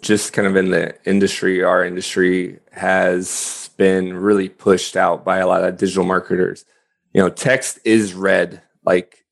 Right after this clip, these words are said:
a significant higher amount. Doesn't mean they always reply, but they at least read it because they have their phone on them twenty-four seven.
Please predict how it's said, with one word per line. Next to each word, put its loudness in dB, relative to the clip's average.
a -10
significant -2
higher 0
amount. -4
Doesn't 0
mean -2
they 2
always 0
reply, 0
but -6
they 2
at 0
least 0
read 0
it 0
because -2
they 0
have 0
their 0
phone -2
on 0
them -6
twenty-four -4
seven. -4